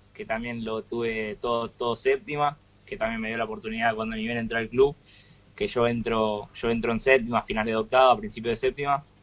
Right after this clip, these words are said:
eh, me dio la oportunidad de jugar y, y tener bastante continuidad ese año. Y, y por otro lado, Marcelo Bravo, que también fue técnico mío en Vélez, me enseñó un montón. Y, y otra persona que, que nunca voy a olvidar,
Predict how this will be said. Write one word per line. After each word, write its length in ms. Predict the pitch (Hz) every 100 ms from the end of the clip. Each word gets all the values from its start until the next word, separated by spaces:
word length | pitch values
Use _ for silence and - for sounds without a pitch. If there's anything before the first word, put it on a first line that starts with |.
| _
eh, 480 | 110 110 104 107 110 - - - - - - _ _
me 80 | 113
dio 80 | 120
la 80 |
oportunidad 300 | 117 113 120
de 60 | 120
jugar 360 | - 117 131 131
y, 240 | 117 107 -
y 120 | 113
tener 200 | 113 117
bastante 280 | 110 120 117
continuidad 380 | 113 110 113 123
ese 180 | 120 127
año. 360 | 156 185 185 - _ _ - _ - - _ _ _ _ -
Y, 800 | 120 117 113 110 107 104 101 - _ - - -
y 100 | -
por 180 | 113 123
otro 180 | 131 135
lado, 380 | 143 156 147 131
Marcelo 460 | 127 123 147 139
Bravo, 400 | 135 135 123 107 - _ _
que 240 | 110 107
también 280 | 107 110 117
fue 120 | 117
técnico 320 | 110 117 113
mío 180 | 113 120
en 80 | 113
Vélez, 540 | 120 127 139 135 - _ _
me 100 | 110
enseñó 200 | 110 110
un 60 | 117
montón. 400 | 117 120 143 156 _ - _ -
Y, 680 | 120 120 120 117 113 110 107
y 120 | 113
otra 220 | 117 120
persona 500 | 117 _ - 131 123
que, 440 | 113 110 110 - -
que 140 | - 113
nunca 260 | 120 117
voy 120 | 120
a 40 | 120
olvidar, 320 | 113 123